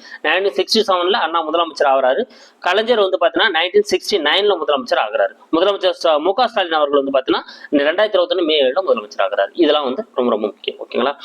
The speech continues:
So guys, thank you guys. நம்ம வெற்றிகரமா வந்து யூனிட் டூவை முடிச்சிட்டோம். So இதுக்கான பி டி எஃப் வந்து உங்களுக்கு கூடிய சீக்கிரம் வந்து கிடைச்சிடும். So ஒரு ரிவிஷன் போல நான் கொடுத்துட்டு உங்களுக்கு பி டி எஃப் நான் உங்களுக்கு வந்து கொடுத்துறேன். அடுத்து வேகமா யூனிட் த்ரீ நான் வந்து ஜி கேல ஸ்டார்ட் பண்றேன். Thank you guys.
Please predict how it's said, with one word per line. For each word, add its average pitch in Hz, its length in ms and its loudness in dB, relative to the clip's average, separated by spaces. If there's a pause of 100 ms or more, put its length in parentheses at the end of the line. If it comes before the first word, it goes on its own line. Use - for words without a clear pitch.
(180)
So 190 160 -2
guys, 143 200 -2
thank 170 200 -2
you 190 100 2
guys. 196 160 0
நம்ம 156 180 2
வெற்றிகரமா 180 360 2
வந்து 170 180 2
யூனிட் 156 260 0
டூவை 185 180 4
முடிச்சிட்டோம். 196 480 -2
So - 160 -10
இதுக்கான 226 380 0
பி 202 100 0
டி 202 60 2
எஃப் 190 80 0
வந்து 175 200 2
உங்களுக்கு 151 360 0
கூடிய 139 180 0
சீக்கிரம் 135 240 2
வந்து 123 160 0
கிடைச்சிடும். 123 400 0 (140)
So - 180 -4
ஒரு 127 120 4
ரிவிஷன் 147 300 0
போல 143 180 2
நான் 139 180 -2
கொடுத்துட்டு 143 280 2
உங்களுக்கு 139 220 0
பி 156 40 -2
டி 143 80 -2
எஃப் 143 140 0
நான் 127 140 0
உங்களுக்கு 107 260 -2
வந்து 131 140 -2
கொடுத்துறேன். 120 360 -2 (200)
அடுத்து 143 240 -2
வேகமா 143 280 0
யூனிட் 139 320 0
த்ரீ 139 200 -4
நான் 120 140 0
வந்து 131 160 -6
ஜி 123 140 -4
கேல 123 140 -2
ஸ்டார்ட் - 320 -4
பண்றேன். - 280 -4 (300)
Thank 214 180 -2
you 214 100 0
guys. 196 180 0